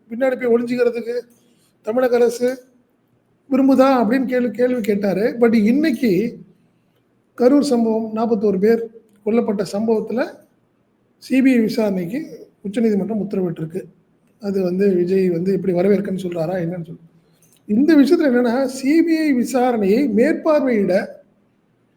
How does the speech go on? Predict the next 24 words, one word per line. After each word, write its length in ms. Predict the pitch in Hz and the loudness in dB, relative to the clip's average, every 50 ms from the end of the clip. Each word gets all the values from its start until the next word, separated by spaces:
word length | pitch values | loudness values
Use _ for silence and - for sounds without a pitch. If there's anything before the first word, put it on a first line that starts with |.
| _ _ _ _ _ _ _ _ _ _ _ _ _ _ | _ _ _ _ _ _ _ _ _ _ _ _ _ _
மூணு 260 | _ 254 285 311 302 277 | _ 2 4 4 4 4
பேர் 160 | 294 285 262 | 4 2 2
கொண்ட 260 | - 233 233 269 277 | 2 2 2 2 2
ஒரு 400 | 240 220 240 269 233 202 190 202 | 2 2 2 2 0 -2 -2 -2
குழுவையும் 500 | - 240 247 277 269 247 226 214 262 294 | 0 2 2 4 4 4 2 2 0 -2
அமைச்சிருக்கு 600 | 233 202 208 208 196 202 175 165 - 202 208 196 170 | -2 -2 -2 -2 -4 -6 -6 -4 -2 -2 0 0 -2
உச்சநீதிமன்றம். 680 | 156 - - 185 165 156 143 143 139 135 - - - _ _ _ _ _ | -4 -6 -6 -6 -6 -6 -6 -8 -12 -12 -16 -18 -20 _ _ _ _ _
இது 260 | 190 202 208 262 262 | -4 -2 0 0 0
முதல் 460 | 226 202 202 - - 220 233 269 277 254 | 0 -2 -4 -2 2 4 4 6 6 6
முறை 280 | 233 226 220 226 214 | 4 4 4 2 2
அப்படின்னு 240 | 185 170 185 208 196 202 | 0 0 0 0 0 -4
சொல்றாங்க. 380 | 170 156 151 151 - - - _ _ _ _ _ _ _ _ _ _ _ _ _ _ _ _ _ _ _ _ | -6 -10 -12 -14 -18 -20 -20 _ _ _ _ _ _ _ _ _ _ _ _ _ _ _ _ _ _ _ _
அதாவது 400 | - 165 165 165 196 233 233 247 | -8 -4 -2 0 0 0 0 0
சி 180 | 196 - 208 233 | -2 0 0 2
பி 80 | 240 269 | 4 4
ஐ 60 | 262 | 4
விசாரணை 460 | 240 - 269 247 247 233 233 262 330 - | 2 4 4 4 4 4 2 0 0 -2
அப்படின்னு 240 | 294 240 226 262 247 214 | -2 -2 0 0 2 2
போட்டீங்கன்னா, 260 | 233 220 220 269 370 | 2 2 2 0 -2
சி 180 | 302 - 294 269 | 0 0 2 2
பி 100 | 240 247 | 2 2
ஐ 160 | 233 233 220 | 2 2 0
விசாரணை 360 | 202 - - 208 196 190 190 | -2 -2 -4 -4 -2 -2 -2
நடக்கும். 520 | 180 165 160 156 160 160 175 - - - | -4 -4 -4 -6 -6 -8 -10 -12 -12 -20